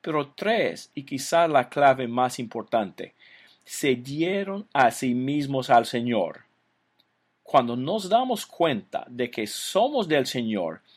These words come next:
y que todo lo que tenemos es del Señor, se pierde el egoísmo. Pablo quería que los macedonios sirvieran de buen ejemplo para los corintios, pero también sirven como buenos ejemplos para nosotros.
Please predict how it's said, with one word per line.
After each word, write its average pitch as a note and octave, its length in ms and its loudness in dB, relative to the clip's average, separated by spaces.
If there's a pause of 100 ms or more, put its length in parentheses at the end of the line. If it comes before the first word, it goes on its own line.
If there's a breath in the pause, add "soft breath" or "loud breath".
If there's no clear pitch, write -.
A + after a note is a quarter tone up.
(160 soft breath)
y D#3 140 -2
que D3+ 180 -4
todo A3+ 640 2
lo F3 140 2
que D#3 120 -6
tenemos E3+ 560 -4
es C3 220 0
del B2+ 180 0
Señor, G3+ 580 0 (640)
se - 320 -4
pierde E3+ 800 -4
el D#3+ 180 -4
egoísmo. C#3 760 -2 (1040)
Pablo D3+ 500 2 (300)
quería D#3+ 420 -4
que D#3+ 140 -6
los C#3+ 180 -6
macedonios C3+ 800 -2
sirvieran C#3+ 680 -4
de A#2 120 -8
buen A#2 460 -6
ejemplo E3 560 -10
para C3 220 -2
los C#3 220 -6
corintios, C3+ 600 -6 (340 loud breath)
pero D#3 220 -2
también E3+ 500 -2
sirven F#3 460 -2
como F3 260 -4
buenos F#3+ 340 -2
ejemplos F#3+ 380 -2
para G#3 160 4
nosotros. A3+ 760 0